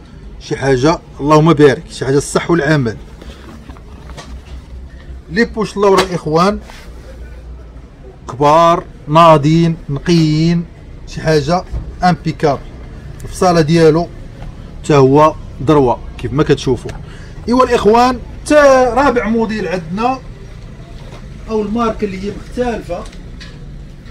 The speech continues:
هي هاد لا مارك هادي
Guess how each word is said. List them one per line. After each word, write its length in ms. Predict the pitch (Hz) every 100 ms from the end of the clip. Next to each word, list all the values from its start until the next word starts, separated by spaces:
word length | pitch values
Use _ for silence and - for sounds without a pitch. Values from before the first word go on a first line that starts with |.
| - - - - - - - - - - - - - - - - - - - - - - - - - - - - - - - - - - - -
هي 300 | - 165 220
هاد 160 | 165
لا 100 | 151
مارك 380 | 147 143 135 -
هادي 320 | 131 131 220